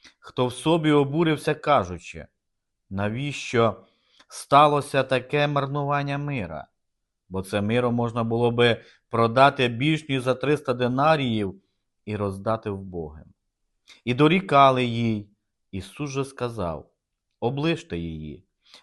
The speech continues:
Навіщо її бентежите? Вона добре діло зробила для мене, бо завжди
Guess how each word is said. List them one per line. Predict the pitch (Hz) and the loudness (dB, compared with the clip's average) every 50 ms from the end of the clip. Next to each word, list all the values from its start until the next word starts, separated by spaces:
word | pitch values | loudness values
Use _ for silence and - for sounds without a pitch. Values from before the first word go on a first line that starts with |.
| _ - | _ -2
Навіщо | 104 117 120 123 123 135 160 175 170 170 - - - - 135 123 104 85 - - _ _ _ _ _ _ _ _ _ _ _ - | 2 4 4 4 4 2 0 0 0 -2 -6 -6 0 4 6 6 6 4 0 -10 _ _ _ _ _ _ _ _ _ _ _ -10
її | 104 107 120 117 123 139 131 | -6 -6 -6 -4 -6 -6 -4
бентежите? | 123 135 127 131 131 - 139 123 92 85 82 - - - - - _ _ _ _ _ _ _ _ _ _ _ _ - | -4 -6 -6 -6 -8 -10 -10 -10 -10 -12 -16 -16 -18 -20 -20 -20 _ _ _ _ _ _ _ _ _ _ _ _ -10
Вона | 92 101 110 117 117 | -6 -4 -2 -2 -2
добре | 113 120 147 156 135 131 131 123 | -2 -2 -4 -4 -4 -6 -8 -8
діло | 120 131 139 135 135 131 | -6 -6 -4 -2 -2 -4
зробила | 120 123 127 127 127 135 135 131 127 | -4 -4 -6 -4 -2 -2 -2 -2 -2
для | 123 123 127 131 | -4 -4 -8 -8
мене, | 135 143 143 135 117 90 82 73 - _ _ _ _ _ _ _ _ _ _ _ _ _ _ _ _ - | -6 -6 -6 -6 -8 -8 -10 -18 -20 _ _ _ _ _ _ _ _ _ _ _ _ _ _ _ _ -12
бо | 92 95 101 | -6 -6 -6
завжди | 98 101 107 104 101 101 95 107 127 131 131 123 117 - _ _ | -4 -2 -4 -4 -4 -6 -4 -2 0 0 0 0 -2 -6 _ _